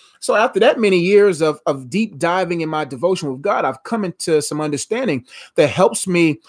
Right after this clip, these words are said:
distinguish between, uh, um, human natural discouragement, not discouragement, but disappointment, and knowing how to discard that disappointment, not leading me into, um, um, depression.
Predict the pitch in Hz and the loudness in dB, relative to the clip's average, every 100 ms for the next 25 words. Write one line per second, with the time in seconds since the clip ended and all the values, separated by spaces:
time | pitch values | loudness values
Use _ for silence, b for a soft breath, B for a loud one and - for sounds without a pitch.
0 | b - 156 - 226 247 208 175 - 156 | b -4 -4 -2 -2 0 0 -2 -2 -8
1 | - 180 170 160 151 131 B B B 160 | -6 -4 0 0 -2 -6 B B B 0
2 | 156 147 139 131 - 170 151 143 131 127 | 2 0 -2 -6 -2 0 2 2 -2 -6
3 | _ _ - 190 190 196 190 156 147 175 | _ _ -4 0 2 2 0 -2 -2 -4
4 | - 170 170 - 180 180 165 156 175 127 | -6 -6 -6 0 2 2 -2 -4 -4 -4
5 | - 139 131 120 127 113 170 - - 180 | -6 -6 -6 -6 -6 -6 -6 -8 -4 -4
6 | 175 175 190 B B B 175 151 139 151 | -2 -4 -6 B B B -2 -2 0 4
7 | 180 180 170 165 156 135 151 - - 175 | 4 2 0 0 0 -2 -4 -4 2 4
8 | 190 185 160 139 143 131 131 - 147 139 | 4 4 0 -2 -4 -8 -10 -6 -4 -2
9 | 135 143 127 143 156 151 147 143 147 143 | -4 -4 -4 -2 -2 -2 -6 -8 -8 -8
10 | 135 - 139 131 117 B B B 127 135 | -6 -4 -2 -2 -6 B B B -2 0
11 | 131 120 _ 131 127 120 117 - 151 127 | -2 -4 _ -2 -2 -4 -8 0 2 2
12 | - | -6